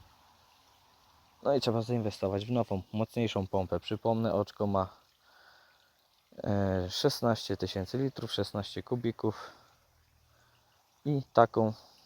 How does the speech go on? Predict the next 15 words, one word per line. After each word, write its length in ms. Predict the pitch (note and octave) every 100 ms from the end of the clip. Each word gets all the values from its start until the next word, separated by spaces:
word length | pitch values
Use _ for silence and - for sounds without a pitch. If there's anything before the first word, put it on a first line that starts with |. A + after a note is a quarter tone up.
| _
takiej 280 | - G#2+ G#2+
wydajności 640 | G#2+ G#2+ G#2 G#2+ - -
pompę 400 | - A2 G#2+ G2 - _ -
należy 480 | G2+ G2 F#2+ F#2+ F2+
kupić 580 | - - G#2+ - - - -
lub 200 | C3+ C3 -
nawet 320 | G2+ F#2+ G2 - -
troszkę 340 | F#2+ - F#2+
mocniejszą. 540 | F#2 - F2+ F2+ - - _ _ _ _ _ _ _ _ _ _ _ _ _ _ _ _ _ _ _ _ _ _ _
Rybki 520 | A#2+ B2 - - A2+ A2 _ _ _ _ _ _
zdrowe, 640 | - B2+ B2 A2+ A#2 A#2 - - - _ _ _ - - - _ -
żadna 340 | B2 A#2 A#2
mi 280 | A2+ G#2+ A2 - - D3+
nie 200 | D#3 C3+
choruje, 520 | A#2+ A2 G#2+ G#2